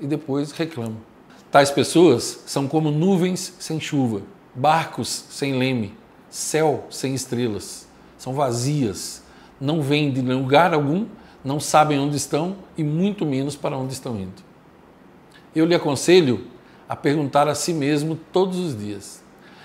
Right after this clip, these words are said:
eu foco mais nas coisas positivas do mundo ou nas negativas? O que que ocupa os meus assuntos? Coisas boas ou coisas ruins?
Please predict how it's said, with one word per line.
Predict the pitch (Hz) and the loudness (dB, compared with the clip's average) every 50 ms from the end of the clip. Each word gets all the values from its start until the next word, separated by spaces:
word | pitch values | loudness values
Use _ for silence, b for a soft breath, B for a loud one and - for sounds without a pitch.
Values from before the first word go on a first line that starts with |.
| B B | B B
eu | 180 180 170 | 2 2 4
foco | - 190 190 190 190 208 | 6 6 6 6 6 4
mais | 180 170 165 165 165 143 | 4 4 6 6 4 4
nas | 143 151 143 131 | 2 0 -4 -2
coisas | - - 147 139 139 139 | 0 0 0 0 0 -2
positivas | - - 143 127 131 123 - - 185 226 247 269 226 | -2 -2 0 0 0 -2 -2 0 0 2 2 2 0
do | 202 214 202 | 0 0 0
mundo | 190 196 220 240 254 277 262 320 - - B B B B B B | 2 2 2 2 2 2 0 -2 -4 -10 B B B B B B
ou | 156 160 | -2 0
nas | 160 160 147 143 | 2 2 0 0
negativas? | 156 139 147 135 120 - 117 113 98 92 - - - B B B B | 0 0 0 0 -2 -2 -4 -6 -6 -8 -12 -16 -20 B B B B
O | B 160 | B -4
que | - 240 196 | -2 0 2
que | - | 4
ocupa | 247 165 160 - 208 226 220 220 202 | 4 4 4 4 4 4 4 4 4
os | 196 165 | 2 2
meus | 165 170 180 180 156 | 4 4 4 4 4
assuntos? | 185 165 - - - 135 117 104 - - - - - B B B B B B - | 4 2 0 0 -2 -4 -4 -4 -6 -10 -16 -18 -18 B B B B B B -2
Coisas | - 139 131 127 127 113 | 0 2 2 2 2 2
boas | 123 139 170 202 240 262 254 254 - - - - - - - | 4 8 8 10 10 10 8 8 6 2 -4 -6 -8 -8 -8
ou | 160 | -4
coisas | 147 - 160 156 156 151 143 | -2 0 0 2 0 0 -2
ruins? | 143 135 123 107 95 - - - - | -2 -4 -4 -4 -6 -10 -14 -18 -20